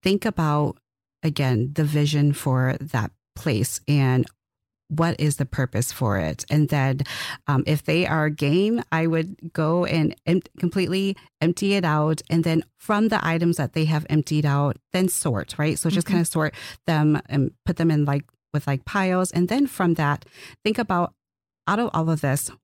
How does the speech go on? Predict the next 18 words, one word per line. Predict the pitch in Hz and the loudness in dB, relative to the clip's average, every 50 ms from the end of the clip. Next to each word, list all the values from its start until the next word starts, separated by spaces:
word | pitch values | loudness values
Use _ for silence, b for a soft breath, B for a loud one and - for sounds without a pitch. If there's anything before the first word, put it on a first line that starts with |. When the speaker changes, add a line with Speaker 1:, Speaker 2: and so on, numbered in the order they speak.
| _ - | _ -4
Speaker 1:
which | 202 214 - - - | -4 -4 -4 -4 -2
ones | 180 180 175 175 175 170 - - _ _ _ _ _ _ _ _ _ _ - | 0 2 4 4 2 0 -2 -8 _ _ _ _ _ _ _ _ _ _ -6
will | 156 170 170 170 | -2 0 0 0
serve | - - - 175 160 147 139 143 143 147 - | 0 -2 -2 0 0 2 2 0 0 -2 -2
that | 151 156 131 110 | -2 -2 -2 0
vision | 151 147 147 147 147 143 | 0 0 0 2 2 0
that | 120 - - | 0 0 0
we | 147 147 | 0 2
have | 147 147 139 135 - | 2 2 2 0 0
for | - 143 | -2 -2
this | 131 131 131 - | 0 0 0 -2
space. | - - - 143 80 - 147 - - | -2 -4 -4 -4 -2 -2 -2 -2 0
And | 165 160 | 0 0
so | - 175 165 | 0 0 0
then | 160 165 165 165 160 | 0 2 2 0 0
slowly | - - - 202 202 208 196 185 175 | 0 -2 -2 0 0 2 2 2 0
put | 170 - - 160 - - _ | 0 -2 -2 -6 -6 -6 _
back | - 147 131 127 135 | -2 0 0 0 0